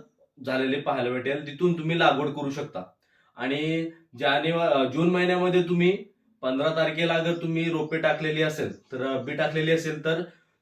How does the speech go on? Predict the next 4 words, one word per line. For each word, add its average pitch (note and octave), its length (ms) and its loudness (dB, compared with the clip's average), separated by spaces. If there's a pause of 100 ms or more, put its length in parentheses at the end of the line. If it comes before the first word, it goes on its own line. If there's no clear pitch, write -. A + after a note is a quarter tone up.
जुलै E3 280 0
महिन्याच्या E3+ 720 2 (300)
जवळजवळ D3+ 540 0
प-, D3 400 -4